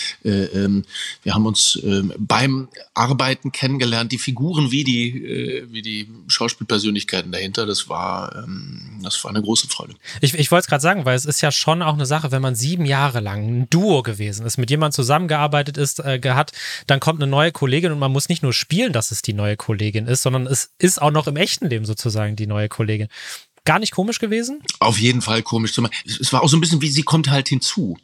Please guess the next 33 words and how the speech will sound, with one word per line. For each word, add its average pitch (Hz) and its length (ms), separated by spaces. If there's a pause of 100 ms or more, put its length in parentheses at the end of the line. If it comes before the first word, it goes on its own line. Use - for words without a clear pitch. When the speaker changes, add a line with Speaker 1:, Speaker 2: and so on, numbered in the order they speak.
(160)
Speaker 1:
ne? 135 220
Speaker 2:
Ja. 156 160
Speaker 1:
Ich, 135 160
<laughs> - 100
ich - 180
kenn 165 200
den 143 140
Laden 98 340
schon, 76 360
so. 95 360 (340)
<laughs> - 360
Oder 123 340 (280)
es 131 240
ist 156 120
ja 143 100
sowieso, 135 260
man 135 140
ist, 135 220 (400)
man 113 180
ist - 160
ja 117 120
als, - 580
äh, 82 180
Spieler 131 460
da 113 360 (240)
letzten 92 440
Endes 113 340
die 113 140
einzige 117 380
Konstante. 113 600
Selbst - 280
die 117 60
Redaktion 110 680